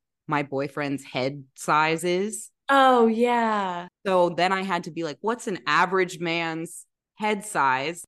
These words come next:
Speaker 1: And then I had to be like, "I think his head is kind of big, so I think I have to add another inch here." So we, I don't know if what I got is gonna <laughs> work.
Speaker 2: What did you end up guessing his head size was? Larger than average?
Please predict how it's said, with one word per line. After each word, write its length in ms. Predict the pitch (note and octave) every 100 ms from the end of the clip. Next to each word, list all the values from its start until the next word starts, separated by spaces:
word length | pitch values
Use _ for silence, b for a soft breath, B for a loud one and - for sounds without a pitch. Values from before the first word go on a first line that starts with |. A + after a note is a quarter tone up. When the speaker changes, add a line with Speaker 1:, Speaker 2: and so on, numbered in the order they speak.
| -
Speaker 1:
And 160 | G3 F#3+
then 100 | G3+
I 80 |
had 160 | G#3 G#3
to 60 | F3+
be 100 | F#3
like, 160 | E3+
"I 120 | - F3
think 240 | G3 G#3
his 160 | A#3 -
head 180 | E3
is 80 | D#3+
kind 220 | - E3+
of 180 | D#3+ C3+
big, 320 | D#3+ D#3 D3
so 480 | - E3 C#3+ C3 - _ _ _
I 80 | E3+
think 260 | D#3+ E3+ E3
I 60 |
have 120 | D#3+ D#3+
to 140 | -
add 220 | D3 D3
another 320 | D3 C#3 C#3
inch 320 | C3+ D#3 D#3 -
here." 500 | D#3 C3 C3+ C#3+ - b b b _ _
So 240 | - G#3
we, 180 | G3 F#3+
I 140 | F#3+
don't 180 | G#3 A3
know 160 | F3+ E3
if 140 | D#3+
what 100 | E3
I 80 | C#3+
got 220 | C#3+ C#3
is 100 | E3+
gonna 180 | A#3 G3
<laughs> 0 |
work. 280 | E3 - - - _ _ _ _ _ _ -
Speaker 2:
What 100 | B3+
did 160 | C#4+
you 140 | C4+ C4+
end 180 | B3 A#3+
up 140 | G#3
guessing 380 | G#3 A3 B3 A3+
his 160 | A3 G#3
head 160 | G3
size 260 | G3+ D#3 D#3
was? 240 | D#3 D3+
Larger 300 | E3 E3+ F3
than 140 | E3+ D#3+
average? 440 | D#3+ F#3 G3+ G#3+